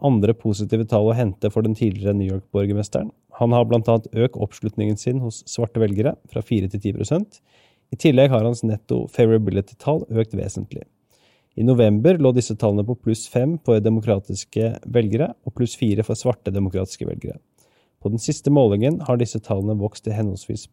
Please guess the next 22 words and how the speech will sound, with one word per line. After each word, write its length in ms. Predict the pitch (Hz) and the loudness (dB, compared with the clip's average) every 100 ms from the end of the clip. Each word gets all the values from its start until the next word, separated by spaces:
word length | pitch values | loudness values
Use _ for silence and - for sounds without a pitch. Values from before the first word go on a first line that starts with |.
| - | -4
pluss 160 | 113 | -4
trettitre 540 | - 120 - 127 135 180 - _ | -4 -6 -6 -4 -2 -2 -6 _
og 140 | - - | -8 -4
pluss 180 | 101 98 | -4 -4
trettito. 460 | - 101 98 - - _ _ _ _ | -4 -6 -4 -6 -10 _ _ _ _
Det 160 | 120 120 | 0 2
lønner 320 | 120 95 92 | 2 0 -2
seg 240 | 117 123 | -2 -2
med 140 | - 117 | -2 -2
andre 180 | 101 101 | 0 0
ord 160 | 104 110 | 0 -2
med 140 | 95 | -4
T 80 | - | -4
V-reklame. 540 | 92 95 - - - - _ _ _ _ _ _ _ - | -4 -6 -8 -10 -14 -18 _ _ _ _ _ _ _ -4
Siste 240 | 151 156 | -2 0
tjue 240 | 143 151 135 | 2 2 4
tjue-sak. 560 | 143 113 143 160 - - - _ | 2 4 4 4 -2 -20 -20 _
Sanders 400 | - 143 143 147 | 0 4 4 4
leder 320 | 151 117 120 | 4 4 2
i 320 | 110 113 120 - - | 0 -2 -2 -6 -2
California, 520 | 135 135 120 113 151 - | 2 4 4 2 -2 -8
som 160 | - | -8